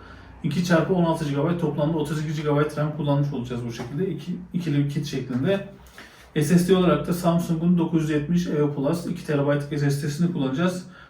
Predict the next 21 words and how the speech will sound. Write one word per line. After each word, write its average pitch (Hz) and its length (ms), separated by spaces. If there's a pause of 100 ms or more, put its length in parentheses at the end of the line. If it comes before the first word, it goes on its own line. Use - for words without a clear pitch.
(120)
Bu 160 140
S 160 160
S - 120
D 185 120
P 165 140
C 170 300
I 175 340
dört 160 420
destekli, 147 600 (720)
e, 139 180
ve 180 260 (120)
üç 160 200
bin 151 100
beş 160 160
yüz 143 100
megabayt 143 600 (200)
yazma 147 360
ve 160 80
okuma 156 300
hızına 147 240
çıkabiliyor. 131 580